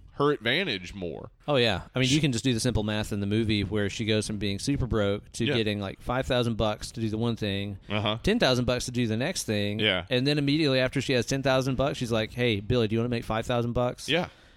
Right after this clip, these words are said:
Speaker 2: And off this guy. Like, she gains freedom and agency through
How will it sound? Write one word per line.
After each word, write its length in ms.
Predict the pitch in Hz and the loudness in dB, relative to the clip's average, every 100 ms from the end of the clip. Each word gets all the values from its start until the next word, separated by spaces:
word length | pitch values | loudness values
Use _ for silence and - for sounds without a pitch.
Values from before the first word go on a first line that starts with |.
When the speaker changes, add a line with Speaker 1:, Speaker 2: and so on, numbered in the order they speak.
| - - | -12 -6
Speaker 2:
And 120 | 117 | -2
off 220 | 110 - | -2 0
this 160 | 131 - | -2 -2
guy. 240 | 127 131 | -2 0
Like, 280 | 120 117 - - - - | 2 0 -2 -20 -20 -8
she 280 | - 220 220 | -2 0 2
gains 600 | 170 165 165 156 135 - | 2 2 2 2 0 -4
freedom 520 | - 143 147 143 131 | -6 0 2 4 2
and 180 | 123 120 - | 0 -4 -2
agency 720 | 127 135 123 127 - 120 113 | 0 2 2 0 0 0 0
through 640 | 117 131 120 113 110 107 | -2 0 2 2 2 -2